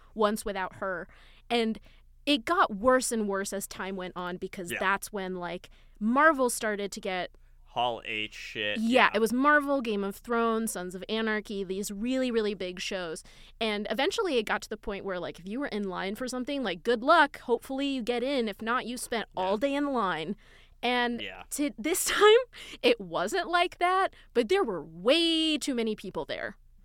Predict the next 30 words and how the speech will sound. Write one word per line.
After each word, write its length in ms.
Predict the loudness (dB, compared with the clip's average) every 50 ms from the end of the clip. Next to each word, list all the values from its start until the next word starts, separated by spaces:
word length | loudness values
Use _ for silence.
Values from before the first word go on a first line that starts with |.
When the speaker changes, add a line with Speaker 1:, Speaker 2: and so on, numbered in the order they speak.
| -20 -20 -20 -20 -20 -20 -20 -20 -20 -12 -8
Speaker 2:
Interesting. 500 | -6 -6 -6 -8 -12 -16 -16 -12 -4 -2
Speaker 1:
They 120 | 0 0
just 220 | 0 -2 -6 -6 -2 -2
oversold 720 | -2 0 0 -2 -2 -2 -2 -4 -4 -4 -4 -4 -6 -8
tickets, 520 | -12 -10 -8 -8 -8 -8 -6 -8 -10 -8 -8 -10
and, 380 | -10 -8 -8 -8 -10 -10 -10 -10 -6 -4
uh, 240 | -4 -4 -4 -6 -6 -4
there 160 | -2 0 0
is 180 | 0 -2 -2 -4
a, 160 | -6 -6 -6 -6
a 80 | -8 -6
really 240 | -4 -4 -4 -4 -4
big 340 | -4 -4 -4 -4 -4 -4
exhibition 580 | -6 -8 -8 -6 -8 -8 -6 -6 -8 -6 -8 -8
hall 340 | -6 -4 -4 -2 -2 -2 -2
where 160 | -2 -4 -6
you 120 | -6 -10 -12
could 160 | -14 -12 -12
see 360 | -10 -10 -8 -8 -8 -10 -12 -14 -20 -20 -20 -20 -20 -20 -20 -14 -4 0
artists 520 | 2 2 4 4 2 -2 -2 -4 -6 -8 -8
and, 380 | -8 -8 -8 -8 -10 -10 -12 -14 -16 -20 -20 _ -12
you 100 | -8 -8
know, 160 | -8 -8 -8 -8
like, 220 | -8 -8 -8 -10
Speaker 2:
Mm-hmm. 340 | -12 -18 -20 -20 -20 -12 -4
Speaker 1:
bigger 240 | -4 -4 -2 -4 -8
companies. 640 | -6 -8 -8 -6 -6 -4 -4 -4 -4 -4 -6 -12 -14 -20 -20 -20 -20 -20 -16 -6 -2
And 280 | 0 2 0 0 -2 -8 -16 -20 -16 -12 -8
you're 280 | -6 -4 -2 -2 -4 -2
basically, 640 | -2 -2 -4 -2 -6 -6 -4 0 0 2 2 0